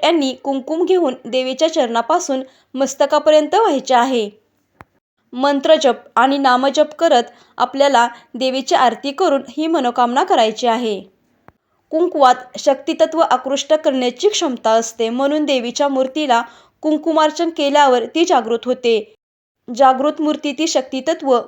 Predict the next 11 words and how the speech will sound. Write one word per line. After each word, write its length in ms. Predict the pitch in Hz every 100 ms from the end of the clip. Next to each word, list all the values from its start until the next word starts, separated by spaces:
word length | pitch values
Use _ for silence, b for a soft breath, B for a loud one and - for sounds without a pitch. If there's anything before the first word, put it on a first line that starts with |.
| -
कुंकवात 440 | 277 269 320 392
येत 160 | 277 233
असते. 400 | 226 - 214 208 b b b -
नंतर 380 | 269 262 277
हे 140 | 294 294
कुंकू 420 | 302 349 359 262 -
आपल्या 320 | 254 285 285
कपाळावर 500 | 349 277 254 262 349
लावायचे 460 | 381 247 220 220 233
आहे, 300 | 226 233 196 208 _ _ _ _ _ _ _ _ _ _ _
त्यामुळे 420 | 277 294 285 254